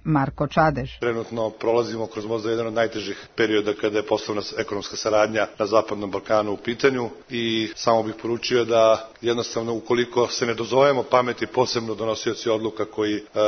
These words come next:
Speaker 2: jednostrano uvode određene takse kršeći sve moguće sporazume, e, ne shvate kako i na koji način privreda funkcioniše,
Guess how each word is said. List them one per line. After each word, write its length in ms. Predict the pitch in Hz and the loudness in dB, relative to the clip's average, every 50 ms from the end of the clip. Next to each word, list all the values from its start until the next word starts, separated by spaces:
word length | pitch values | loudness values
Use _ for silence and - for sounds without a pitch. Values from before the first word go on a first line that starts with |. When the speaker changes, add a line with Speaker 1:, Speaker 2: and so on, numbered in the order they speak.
| 107 110 | 4 2
Speaker 2:
jednostrano 920 | 113 117 127 123 127 131 139 135 - - 139 139 135 131 123 120 117 113 104 - - - - | 2 0 -2 0 4 4 4 4 4 4 2 2 2 2 2 2 2 2 0 -2 -8 -14 -8
uvode 580 | 131 120 117 123 127 117 113 117 110 107 101 - - | -4 0 4 4 4 4 6 4 4 4 2 -2 -4
određene 460 | 135 117 117 117 123 113 101 113 110 104 | -8 -6 -6 -4 -6 -6 -6 -8 -8 -4
takse 360 | - 120 127 - - - 113 | -2 -2 -2 -2 -4 -8 -8
kršeći 380 | - 120 107 113 110 - - | -6 -6 -6 -6 -6 -6 -4
sve 160 | - - 143 127 | 0 2 2 2
moguće 420 | 123 117 101 101 - - 117 104 - - | 2 0 -2 -4 -6 -4 -6 -6 -6 -6
sporazume, 680 | - - - - 127 123 123 127 117 120 139 143 143 | -10 -8 -2 2 2 4 4 4 2 2 0 2 2
e, 100 | 143 135 - - - 123 113 117 113 113 113 113 117 113 110 | 0 0 -2 -8 -6 0 2 4 4 4 4 2 -2 -6 -8
ne 200 | 120 120 123 117 | -6 -2 0 0
shvate 360 | 113 - - 143 127 - - 117 | 0 2 2 0 0 0 -2 -4
kako 400 | - 123 127 - - - 160 - | -2 -2 -4 -4 -2 -4 -4 -4
i 80 | 123 113 | -4 -8
na 80 | 113 | -10
koji 200 | 104 - 113 113 | -8 -6 -6 -4
način 340 | 113 113 110 110 - - 113 | 0 0 0 0 -2 -6 -6
privreda 400 | - - 117 110 107 107 101 101 | -8 -6 -6 -4 -4 -6 -6 -8
funkcioniše, 840 | - - 120 - - - 113 113 117 135 147 135 - - 147 131 | -10 -10 -12 -12 -10 -4 0 0 2 2 2 2 4 4 4 2